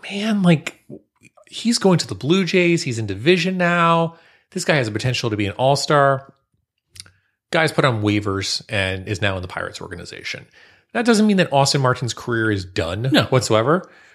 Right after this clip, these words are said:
Speaker 1: But if you start looking through that, like, two thousand twenty draft and you start looking through it, you're just like, "Nope, nope, nope, nope." I mean, you had that draft led by Spencer Torkelson. Spencer Torkelson doesn't look like he is going to be, you know, an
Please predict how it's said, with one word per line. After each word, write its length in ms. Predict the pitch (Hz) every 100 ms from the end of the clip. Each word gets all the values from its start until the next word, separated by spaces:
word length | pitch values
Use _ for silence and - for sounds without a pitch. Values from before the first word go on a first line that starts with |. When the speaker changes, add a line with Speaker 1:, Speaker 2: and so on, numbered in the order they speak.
| _ _ -
Speaker 1:
But 100 | 135
if 100 | 131
you 80 | 160
start 320 | - 202 220
looking 300 | 160 - 139
through 220 | - 147
that, 160 | 131 113
like, 180 | 101
two 140 | - 127
thousand 240 | 110 113
twenty 280 | - 120 104
draft 560 | 92 120 175 90 - - _ _ _ -
and 100 | 110
you 100 | 110
start 220 | 104 123 113
looking 220 | 117 113
through 160 | 110 131
it, 80 | 113
you're 100 | 95
just 140 | -
like, 340 | 87 87 - _ _ _ _ -
"Nope, 420 | 87 90 104 104 _ _ _ -
nope, 380 | 92 98 104 - -
nope, 420 | 95 92 107 - - -
nope." 380 | 95 104 117
I 280 | - - _ 110
mean, 140 | 104
you 120 | 120
had 120 | 139
that 140 | 117 107
draft 240 | 113 104
led 160 | 113 101
by 100 | 92
Spencer 300 | - 101 -
Torkelson. 460 | 131 135 104 90 90
Spencer 280 | - 113
Torkelson 460 | 110 113 107 101 101
doesn't 240 | 98 98
look 140 | 98 92
like 120 | 92
he 140 | - 92
is 100 | -
going 140 | 92
to 60 | 87
be, 440 | 90 90 90 90 -
you 100 | 95
know, 180 | 85 82
an 160 | 110